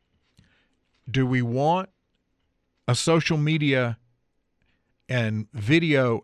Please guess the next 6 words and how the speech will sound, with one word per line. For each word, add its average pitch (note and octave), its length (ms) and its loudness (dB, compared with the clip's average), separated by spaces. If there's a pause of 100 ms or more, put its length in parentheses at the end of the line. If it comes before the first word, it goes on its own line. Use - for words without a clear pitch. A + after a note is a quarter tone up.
atmosphere G#2 800 -6 (880)
where B2+ 400 2 (100)
free F3 380 -4
speech D3+ 640 -2 (120)
reigns B2 760 -2
supreme C3 720 -4